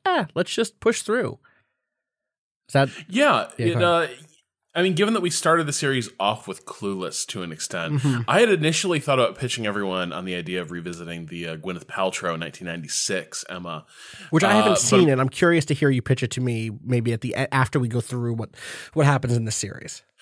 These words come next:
Speaker 2: I think there's some interesting points of comparison, uh, for sure. But, uh, I did, I, I was hoping we might have a chance to dig into Emma,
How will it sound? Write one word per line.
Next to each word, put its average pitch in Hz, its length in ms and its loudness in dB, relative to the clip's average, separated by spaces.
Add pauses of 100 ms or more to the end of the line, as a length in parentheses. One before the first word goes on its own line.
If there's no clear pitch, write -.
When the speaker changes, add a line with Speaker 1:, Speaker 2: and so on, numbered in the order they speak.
(340)
Speaker 2:
I 254 80 4
think 302 160 2
there's 285 120 0
some 208 80 -2
interesting 165 320 2
points 127 260 0
of 101 80 -8
comparison, 82 720 -10 (100)
uh, 90 260 -6
for 92 140 -12
sure. 98 300 0
But, 95 260 -6 (380)
uh, 110 260 2
I 131 80 2
did, 131 320 2
I, 113 180 -2
I 131 120 4
was 147 280 2
hoping 185 280 -2
we 123 80 0
might 120 160 0
have 123 120 -2
a 101 40 -8
chance 107 420 -6 (200)
to 98 500 -4
dig 98 300 -6
into 92 680 -6
Emma, 90 340 -4